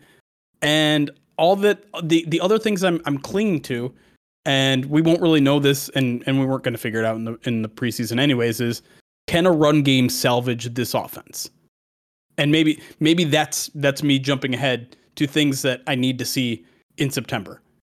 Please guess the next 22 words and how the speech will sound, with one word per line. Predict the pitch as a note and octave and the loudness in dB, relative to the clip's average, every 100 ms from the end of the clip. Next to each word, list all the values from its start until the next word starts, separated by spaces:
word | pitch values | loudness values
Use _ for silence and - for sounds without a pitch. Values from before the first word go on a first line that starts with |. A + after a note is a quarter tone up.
| _ _ _ _ C#3+ | _ _ _ _ -2
I | D#3 | 2
need | E3+ D#3+ | 2 2
to | D3 | 0
see | - D3 C#3+ | 0 2 2
if | C#3 C3 | 0 -2
a | |
run | B2 C3 C3+ | 0 2 2
game | C3 C3 B2 A#2+ - _ | 2 0 0 -2 -6 _
can | C3+ A2+ | -4 -2
salvage | B2+ A#2 A2+ | 0 -2 -2
this | A#2+ A2+ | -8 -4
offense | A#2+ A2+ A2+ A2 | -4 -4 -6 -8
because | - A#2+ C3 A#2 - - - _ - | -6 -4 -2 -2 -4 -14 -20 _ -8
we | C3+ | -2
didn't | C#3 D#3+ | 2 2
get | E3 | 4
any | D#3 D3+ D#3+ | 2 4 4
DeAndre | D3+ D3 C#3+ C#3+ | 4 2 2 0
Swift | C#3 C3+ - - | 0 -2 -4 -4
in | C3+ | -2
the | B2+ | -2
preseason. | B2+ C3 A#2 B2 A#2 A#2+ | -2 -4 -2 -4 -4 -6